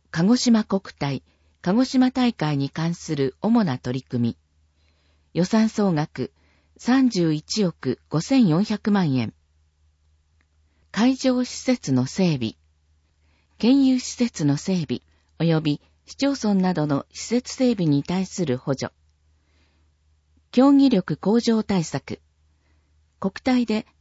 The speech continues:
天皇杯、皇后杯獲得を目指すための競技力向上対策。開催準備。県実行委員会における各種開催準備。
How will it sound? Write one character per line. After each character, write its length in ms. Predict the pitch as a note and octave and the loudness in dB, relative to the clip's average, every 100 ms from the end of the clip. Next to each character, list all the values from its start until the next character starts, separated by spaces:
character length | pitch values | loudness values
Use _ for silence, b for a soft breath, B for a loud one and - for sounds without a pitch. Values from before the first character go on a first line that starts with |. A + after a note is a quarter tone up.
| - | -2
天 240 | G3+ A#3+ | 4 6
皇 160 | A#3+ G#3 | 4 2
杯、 280 | F#3 C#3+ - | -2 -4 -6
皇 200 | - A#3 | -2 2
后 200 | B3+ B3+ | 4 4
杯 300 | G#3+ D#3 C#3+ - | 2 -2 -4 -6
獲 240 | D3+ - | -10 -6
得 320 | A#3 A3+ G#3 | -6 -4 -2
を 60 | G3+ | 0
目 120 | F#3+ | 0
指 180 | G3 G#3+ | -2 -4
す 100 | - | -4
た 80 | D#3 | -2
め 160 | D3+ | 0
の 220 | C#3 C3 _ _ _ _ | 0 -2 _ _ _ _
競 220 | A3 B3 | 0 2
技 160 | B3+ A#3+ | 2 2
力 260 | F#3+ - | 0 -4
向 260 | B2+ D#3+ F#3 | -4 0 0
上 220 | F#3+ F3 | 0 -2
対 220 | - D#3+ | -2 -4
策。 400 | - C3 - - _ _ _ _ _ _ _ _ _ _ _ _ _ _ - | -6 -12 -10 -12 _ _ _ _ _ _ _ _ _ _ _ _ _ _ -2
開 160 | A#3 | 0
催 260 | C4+ B3+ B3 | 2 0 0
準 300 | - G#3 C#3 | 0 0 0
備。 160 | B2 - _ _ _ _ _ _ _ _ | -4 -8 _ _ _ _ _ _ _ _
県 200 | C4 A3 | 2 2
実 220 | - D#3+ - | 2 -6 0
行 200 | B3+ B3+ | 2 6
委 40 | |
員 220 | B3+ B3+ | 6 4
会 220 | B3 E3 | 2 -2
に 160 | C#3+ C#3+ | 0 0
お 60 | C#3 | -2
け 180 | D3 | -4
る 180 | C#3 C#3 _ _ | -6 -6 _ _
各 240 | - A#3+ - | -8 -8 -6
種 180 | D3+ D3+ | -8 -6
開 220 | E3+ F#3+ | -4 -4
催 320 | - F#3+ F3+ | -4 -4 -2
準 260 | F3+ D#3+ B2+ | -2 -2 -2
備。 160 | A#2+ | -8